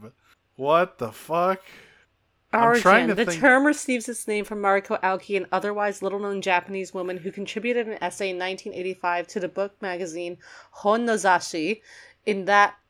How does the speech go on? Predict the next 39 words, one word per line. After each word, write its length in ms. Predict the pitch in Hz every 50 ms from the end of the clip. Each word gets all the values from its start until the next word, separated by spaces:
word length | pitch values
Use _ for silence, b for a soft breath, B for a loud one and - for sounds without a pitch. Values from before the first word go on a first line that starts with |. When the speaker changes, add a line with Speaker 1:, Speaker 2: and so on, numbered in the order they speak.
| _ _ _
Speaker 2:
essay, 600 | 208 208 196 - - 226 202 196 190 196 208 -
she 440 | - - - - 214 202 196 190 185
related 500 | 165 185 190 190 185 196 196 190 214 208
how 140 | 196 220 196
she 160 | 190 - 190
came 200 | - - 208 196 196
to 120 | 214 208
realize 360 | 196 185 180 180 180 180 180
that, 280 | - 170 160 160 - -
for 120 | - 196
some 300 | 170 - - 202 202 214
years, 380 | 214 196 165 165 165 170 165 -
walking 320 | 175 175 185 180 - 220
around 220 | 202 196 190 190 185
a 60 | 175
bookstore 340 | 175 180 170 - - 196 180
inevitably 400 | 170 165 165 170 - 190 190 185
made 220 | 180 170 165 156
her 100 | - 190
want 180 | 170 165 170 170
to 40 | 165
go 160 | 160 170 160
to 140 | 156 - 185
the 60 | 175
restroom. 560 | 165 165 156 156 156 - - 156 120 120 139 b b b b b b
The 160 | - - -
editors 380 | 185 196 202 190 214 220 214 233
of 80 | 214
the 80 | 190 202
magazine 420 | 196 185 180 175 185 - 196 190
received 320 | 185 180 170 - 202 180 -
reports 300 | 165 - - 190 180 -
of 80 | 170 - -
other 200 | 196 196 220 220
readers 420 | 196 202 190 190 - 190 190 190
who 100 | - 190
had 80 | 165 151
similar 340 | - - - 196 196 202 214
experiences 880 | 214 202 - - - 175 165 160 175 165 - - - 196 - 208 196